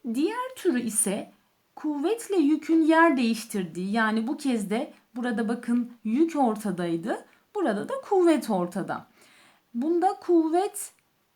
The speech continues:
en uçta, yük ortada, burada kuvvet ortada, yük diğer uçta olmak üzere. Arkadaşlar burada testlerde en çok karşımıza çıkan, e, noktalar aslında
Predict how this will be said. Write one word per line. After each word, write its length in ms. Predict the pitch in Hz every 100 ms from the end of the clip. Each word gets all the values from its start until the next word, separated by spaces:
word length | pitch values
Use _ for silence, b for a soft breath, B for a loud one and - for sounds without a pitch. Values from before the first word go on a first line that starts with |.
| _ _ _ -
en 180 | 339 349
uçta, 380 | 277 - -
yük 360 | 214 208 233 247
ortada, 600 | 262 262 285 269 339 - _ _
burada 400 | 415 392 208 180
kuvvet 460 | 202 370 330 349 339
ortada, 760 | 247 233 233 220 190 254 427 - _ _ -
yük 500 | 277 320 392 - - _ _
diğer 360 | - 339 196 -
uçta 580 | 208 202 - - 202 302 - - -
olmak 640 | - 220 214 214 311 330 -
üzere. 400 | 220 190 - - _ -
Arkadaşlar 760 | 392 466 440 403 - 247 226
burada 480 | 302 480 427 220 196 B B B
testlerde 520 | - 349 - 392 370
en 140 | 311 370
çok 220 | 349 302
karşımıza 580 | 330 302 302 330 320 330
çıkan, 400 | - 285 254 277 B B -
e, 360 | 240 240 240 240
noktalar 640 | 277 330 330 302 214 226 -
aslında 680 | 302 320 - 330 226 208